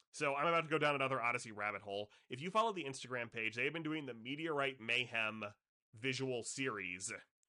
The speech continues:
where, like, a meteorite crashes and wouldn't Eugene get arrested?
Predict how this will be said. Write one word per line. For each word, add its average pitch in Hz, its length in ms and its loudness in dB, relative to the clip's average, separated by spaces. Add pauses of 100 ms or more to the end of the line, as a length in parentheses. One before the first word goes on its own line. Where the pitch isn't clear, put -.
(320)
where, 147 120 2
like, 139 120 4
a 143 60 0
meteorite 156 480 4
crashes 147 440 4
and 131 120 0
wouldn't 143 220 0
Eugene 135 400 -2
get 131 140 2
arrested? 131 760 2